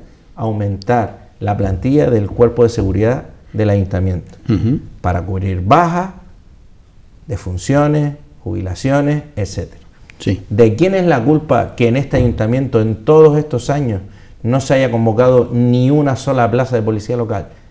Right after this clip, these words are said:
Speaker 1: De las víctimas y mujeres víctimas de violencia de género, de los ciudadanos. ¿Culpa suya? ¿Culpa mía? No. ¿Culpa de quién gobierna?
Speaker 2: Ujú.
Speaker 1: Gobiernos anteriores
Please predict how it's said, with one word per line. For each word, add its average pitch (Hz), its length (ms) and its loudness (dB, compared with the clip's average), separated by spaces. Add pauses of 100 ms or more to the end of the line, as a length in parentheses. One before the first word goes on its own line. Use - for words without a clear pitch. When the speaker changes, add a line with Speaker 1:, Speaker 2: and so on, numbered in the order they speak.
(240)
Speaker 1:
De 92 220 -6
las 90 200 -4
víctimas 151 480 0
y 123 60 0
mujeres 117 540 0 (680)
víctimas 120 420 2
de 101 60 0
violencia 127 460 0
de 131 80 -4
género, 143 340 -4 (220)
de 110 200 0
los 101 160 0
ciudadanos. 110 580 0 (1300)
¿Culpa 123 240 2
suya? 131 400 4 (180)
¿Culpa 120 300 -2
mía? 131 300 0 (500)
No. 101 260 -12 (1200)
¿Culpa 110 240 -2
de 117 120 4
quién 113 160 0
gobierna? 95 400 -4 (380)
Speaker 2:
Ujú. - 280 -8 (320)
Speaker 1:
Gobiernos 104 340 -2
anteriores 123 640 0